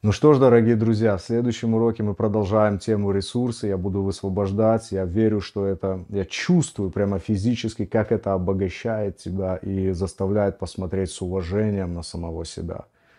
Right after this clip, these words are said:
Запомните, любой вот такой ресурс — это потенциальные деньги.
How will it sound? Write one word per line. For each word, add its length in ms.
Запомните, 680
любой 580
вот 120
такой 340
ресурс — 600
это 220
потенциальные 840
деньги. 540